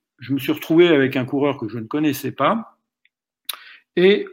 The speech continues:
on a cheminé tous les deux comme des naufragés, c'est-à-dire qu'on a, pendant huit jours, huit nuits, donc, on a marché, euh, bon, euh, au G P S, euh,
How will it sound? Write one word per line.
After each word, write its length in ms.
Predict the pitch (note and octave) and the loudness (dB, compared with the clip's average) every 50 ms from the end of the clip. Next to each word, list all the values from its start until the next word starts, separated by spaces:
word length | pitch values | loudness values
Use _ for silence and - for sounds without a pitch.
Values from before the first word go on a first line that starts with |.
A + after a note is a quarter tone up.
| - - | -4 -2
on 140 | C#3+ D3 | 2 2
a 80 | D#3 D3+ | 2 2
cheminé 540 | C#3 - - G3+ G3 G3 F#3+ F3+ F3+ G3+ G3 | 0 0 -2 -2 0 0 0 0 0 -2 -2
tous 140 | - F3 D#3+ | -4 0 2
les 140 | D#3 D3 | 2 2
deux 440 | C3+ C3 F3+ G3 G#3+ A#3 A#3+ - _ _ _ - | 4 2 2 2 0 -2 -6 -10 _ _ _ -6
comme 160 | - D#3+ D#3 | -4 -2 2
des 100 | D3+ D3+ | 2 2
naufragés, 680 | D3+ E3 D#3 - - C3 B2+ B2 B2+ B2+ C#3+ F#3+ A3 - _ _ _ | 2 0 -2 -4 -4 -4 -2 -2 -2 -4 -4 -6 -8 -12 _ _ _
c'est-à-dire 420 | - - - - G#2+ B2 C3+ C3+ | -20 -14 -12 -10 -8 -8 -10 -10
qu'on 240 | - - A#2 A#2+ A#2+ | -10 -10 -6 -4 -4
a, 200 | B2 A#2 A2+ G#2+ | -4 -4 -6 -6
pendant 260 | - - C3 B2 A#2+ | -6 -6 -6 -4 -4
huit 220 | B2 C3 D3+ D#3+ D#3 | -4 -4 -4 -4 -2
jours, 260 | C#3 D3 D#3+ D#3+ C#3 | 2 2 4 4 4
huit 180 | B2+ C3 C3 C3 | 2 2 0 0
nuits, 440 | C3 B2+ B2+ D3 F3 G3+ A3 - _ _ _ - - - - _ | 0 0 0 0 0 -2 -6 -8 _ _ _ -20 -20 -20 -18 _
donc, 280 | - A#2+ C3+ C3+ - - _ | -4 -4 -4 -4 -6 -10 _
on 120 | B2+ B2+ | -4 -2
a 80 | C3 B2+ | 0 0
marché, 560 | B2+ C3 - - - - C3+ C3+ D3+ E3+ F3 | 0 0 0 0 0 2 2 4 4 4 2
euh, 120 | D3+ A2+ | 0 -2
bon, 260 | G#2 G#2 A2 A#2 A#2 A#2+ | -4 -8 -10 -10 -10 -12
euh, 380 | A#2 A2+ G#2 G#2 G2 G2+ G2+ _ _ - _ _ _ | -12 -12 -12 -12 -14 -14 -18 _ _ -20 _ _ _
au 40 | B2 | -14
G 140 | B2 B2 - | -12 -12 -10
P 140 | - B2 A2+ | -8 -8 -6
S, 440 | A2+ A#2+ C3 C#3+ D#3 D3 - - | -6 -4 -4 -4 -4 -4 -6 -8
euh, 240 | - A#2+ A#2+ A2+ G#2 | -8 -8 -8 -8 -10